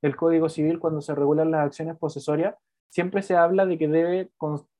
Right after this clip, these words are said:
contarse para poder justamente ejercer una acción posesoria el plazo de un año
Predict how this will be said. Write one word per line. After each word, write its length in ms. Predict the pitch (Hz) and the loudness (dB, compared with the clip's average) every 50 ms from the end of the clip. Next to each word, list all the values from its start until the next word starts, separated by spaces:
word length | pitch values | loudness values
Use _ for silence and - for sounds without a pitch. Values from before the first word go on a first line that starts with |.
| _ - | _ -2
contarse 680 | - 139 139 135 - - 180 196 196 - - 160 143 | -2 0 0 0 0 2 2 2 0 -2 -4 -4 -2
para 240 | 143 139 139 139 135 | -2 0 -2 0 0
poder 260 | 139 139 147 165 165 | 2 4 4 2 2
justamente 540 | - - 156 - - 156 160 160 165 160 170 | -2 -10 -14 -12 -10 -8 -6 -6 -6 -6 -8
ejercer 480 | 156 - 147 131 131 - - 175 185 196 | -8 -6 -6 -6 -6 -6 -4 -4 -2 -2
una 140 | 196 185 | -4 -6
acción 240 | 175 160 - 185 180 | -8 -10 -10 -10 -10
posesoria 460 | 185 185 160 - 165 160 180 180 190 | -8 -8 -8 -10 -8 -6 -6 -4 -2
el 100 | 190 185 | -2 -4
plazo 300 | - 180 175 175 - 185 | -2 -4 -6 -6 -4 -4
de 80 | 170 170 | -4 -2
un 160 | 165 160 160 | 0 0 0
año 340 | 160 165 175 180 202 240 254 | 0 0 -2 -2 -4 -6 -8